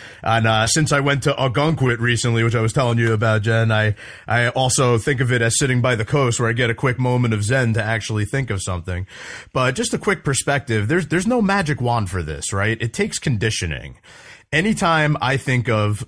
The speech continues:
physical de-stressing and, and yoga, which I, I know we're gonna talk more about meditation, but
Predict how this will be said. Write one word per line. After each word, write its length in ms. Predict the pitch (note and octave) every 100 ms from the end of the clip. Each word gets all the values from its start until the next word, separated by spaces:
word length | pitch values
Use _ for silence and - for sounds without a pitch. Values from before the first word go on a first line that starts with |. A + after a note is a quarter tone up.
| -
physical 640 | - C#3+ C3+ D3+ D3 C#3+
de-stressing 800 | A#2 B2+ - B2 B2 - C#3+ C#3
and, 240 | G#2+ G#2 -
and 180 | A2+ A2
yoga, 440 | A#2 A#2+ C3 C#3
which 260 | G#2 G#2 D3
I, 100 | B2+
I 80 | A#2+
know 140 | B2 A#2
we're 80 | A2+
gonna 120 | A2+
talk 220 | C#3 G#2+
more 180 | C3+ A#2+
about 200 | A2 G#2+
meditation, 720 | A#2 G#2 - A2+ A2+ F2+ F2
but 240 | F#2 F2+